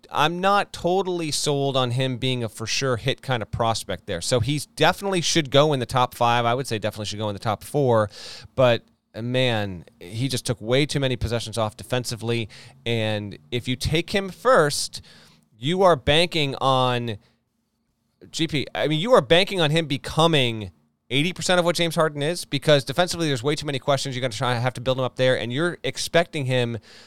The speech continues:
to make a big leap in saying, "Okay, what Anthony Edwards is now and what he can grow to be in twenty twenty-five, we think that's going to be a perfect fit at the N B A level." I'm just not all the way there. I think he can be a fun player, but plenty of question marks.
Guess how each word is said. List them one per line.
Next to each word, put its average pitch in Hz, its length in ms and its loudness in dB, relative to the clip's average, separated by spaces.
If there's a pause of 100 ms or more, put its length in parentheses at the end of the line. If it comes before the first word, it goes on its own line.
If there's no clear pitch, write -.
(140)
to 143 180 -2
make 135 340 0
a 139 140 0
big 139 320 -2
leap 139 280 -6
in 123 120 -8
saying, 127 520 -2 (120)
"Okay, 131 240 0
what 123 240 2
Anthony 190 340 0
Edwards 170 260 2
is 143 160 0
now 143 460 0 (200)
and 127 120 -4
what 143 120 4
he 170 100 -2
can 156 120 -6
grow 151 200 4
to 151 60 2
be 151 200 -2
in 143 80 -2
twenty 151 280 -2
twenty-five, 147 520 2
we 170 140 -4
think 175 240 -4
that's 147 280 2
going 139 240 -2
to 131 60 -6
be 127 140 0
a 110 40 0
perfect 147 380 -4
fit 135 100 -4
at 120 60 -14
the 139 120 -2
N 131 80 -2
B 131 120 -2
A 123 40 0
level." 127 300 0 (220)
I'm 202 200 4
just 226 200 0
not 190 220 4
all 180 140 8
the 170 120 0
way 156 180 4
there. 156 260 4
I 151 60 2
think 170 160 -4
he 170 60 -6
can 165 80 -6
be 160 80 -2
a 139 60 0
fun 165 220 0
player, 135 360 2 (300)
but - 100 -14
plenty 170 200 2
of - 40 -2
question 107 300 -2
marks. - 300 -14